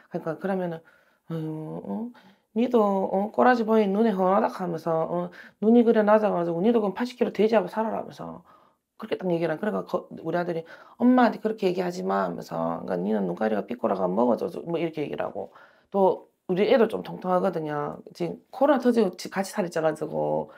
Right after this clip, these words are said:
그전에 살이 안 쪘었는데, 그러면은 뭐 먹고 싶고 뭐 먹고, 아빠 그러면 저는 그러거든. 그러면은 "내일 조금 일찍 먹지." 아니면은 뭐 "오늘 먹고." 뭐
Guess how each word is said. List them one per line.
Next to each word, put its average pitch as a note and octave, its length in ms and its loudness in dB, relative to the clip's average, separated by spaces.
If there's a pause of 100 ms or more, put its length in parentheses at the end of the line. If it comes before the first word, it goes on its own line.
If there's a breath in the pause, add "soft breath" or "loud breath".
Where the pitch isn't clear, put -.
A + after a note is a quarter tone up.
(160 loud breath)
그전에 G3+ 240 4
살이 G3 180 2
안 E3 80 0
쪘었는데, F3+ 480 -6
그러면은 F3 520 -4 (1080)
뭐 A3+ 280 8
먹고 G3+ 220 -2
싶고 G3+ 360 -2
뭐 G3+ 160 2
먹고, G3+ 400 -8
아빠 G3+ 320 -2
그러면 F#3+ 300 -4 (480 soft breath)
저는 G#3+ 260 4
그러거든. E3 320 -2
그러면은 F#3 760 2
"내일 G#3 360 4
조금 F#3+ 260 -6
일찍 F#3+ 220 -6
먹지." F3 160 -4
아니면은 F3 520 0
뭐 D#3+ 280 0
"오늘 G#3+ 280 4
먹고." F3+ 260 0
뭐 E3+ 100 -2